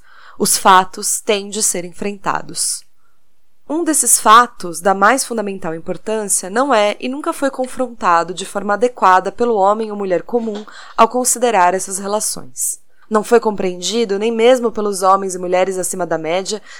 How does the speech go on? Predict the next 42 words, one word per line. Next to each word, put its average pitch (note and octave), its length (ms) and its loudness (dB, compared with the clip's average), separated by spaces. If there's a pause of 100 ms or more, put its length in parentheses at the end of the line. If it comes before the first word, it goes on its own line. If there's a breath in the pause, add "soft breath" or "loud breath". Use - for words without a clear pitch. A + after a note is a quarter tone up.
que B3 100 -8
fizeram B3 380 2
na A3 100 0
luta A#3 300 -2
pela G#3+ 180 -2
maior G#3 380 4
liberdade F3 600 0
das D#3 160 -2
mulheres F3 520 2
o G#3+ 40 -4
propósito G3+ 720 0
de F#3+ 80 -8
suas G#3 320 -6
vidas. - 560 -10 (320 soft breath)
Esse G3+ 180 0
fato G#3+ 280 2
fundamental F3 760 4
é E3+ 80 0
que - 100 -4
se A3 120 -4
trata G#3 340 2
de G3+ 100 -8
uma G#3 100 -8
questão G3+ 280 -6
econômica. G3 800 -10 (360)
A F#3 80 0
posição F#3 400 -2
das F3 160 -2
mulheres E3+ 520 4
está F3 300 6
apoiada, F3+ 640 4
como G3+ 260 -4
tudo C#4 280 -2
em B3+ 80 -4
nossa F#3 260 -6
complexa G#3 500 -2
sociedade D3+ 560 -6
moderna, F3+ 680 2
em C#4 120 -4
uma C#4 140 0
base F#3 320 6
econômica. E3+ 720 -10